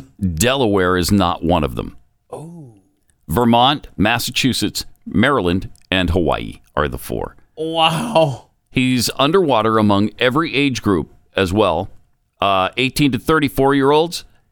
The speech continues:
Speaker 1: his approval rating is underwater by twenty-nine percentage points.
Speaker 2: Young people?
Speaker 1: Yeah. Uh, his approval rating sits at twenty-seven percent compared to fifty-six percent who disapprove.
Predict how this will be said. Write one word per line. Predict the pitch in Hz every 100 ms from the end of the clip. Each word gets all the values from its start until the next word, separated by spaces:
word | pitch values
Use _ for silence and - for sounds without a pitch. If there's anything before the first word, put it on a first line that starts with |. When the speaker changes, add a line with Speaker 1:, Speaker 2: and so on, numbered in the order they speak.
| _
Speaker 1:
his | - 120 131 113
approval | - 151 139 131
rating | 110 113 110 117 120 -
is | 110 104 101 -
underwater | 127 131 120 120
by | 92 92
twenty-nine | 82 - - 131 139 147 135 101 104 104 98
percentage | 104 95 101 85 80 -
points. | 69 - - 110
Speaker 2:
Young | 113 185
people? | 294 - 302 349 - -
Speaker 1:
Yeah. | 85 90 78 - - _ _ _ _
Uh, | 85 87 85 78
his | 92 95 - - - -
approval | 104 165 170 156
rating | 143 135 131 -
sits | - - 139 - -
at | 110 110 -
twenty-seven | 139 139 117 - 202 202
percent | - 156 165 156 -
compared | 135 127 202
to |
fifty-six | - 190 - - - - 311 240 - -
percent | - 175 - 175 131
who | 143
disapprove. | 127 127 127 92 73